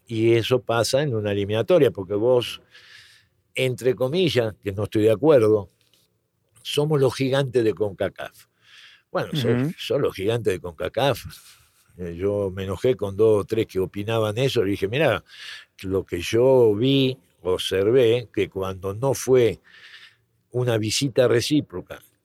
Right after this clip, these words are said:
Speaker 1: siendo gigante, aunque te pusieron una sede como fue Honduras y Haití, quedaste afuera. Quedaste afuera del
Speaker 2: Sí.
Speaker 1: Mundial". Es decir, cuando fue una sede fija,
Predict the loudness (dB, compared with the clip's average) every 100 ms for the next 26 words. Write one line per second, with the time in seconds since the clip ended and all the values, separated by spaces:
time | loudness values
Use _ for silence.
0 | _ _ _ _ -8 -6 -2 2 2 2
1 | 2 2 0 -4 -8 -8 -10 -8 -4 -4
2 | -4 -6 -8 -2 0 0 -4 -6 -4 -2
3 | 2 4 4 0 -4 _ -20 -20 -20 -20
4 | _ _ -8 -6 -2 0 2 2 4 4
5 | 4 4 2 -2 -4 -2 0 0 0 2
6 | 2 0 _ _ _ _ _ _ _ _
7 | _ _ _ _ _ _ -12 -12 -10 -2
8 | -2 -2 0 0 -2 -4 -2 -2 -4 _
9 | _ _ -20 -20 _ -2 0 2 2 0
10 | 0 -2 -2 -2 0 0 2 2 4 6
11 | 4 2 -2 0 2 2 0 -2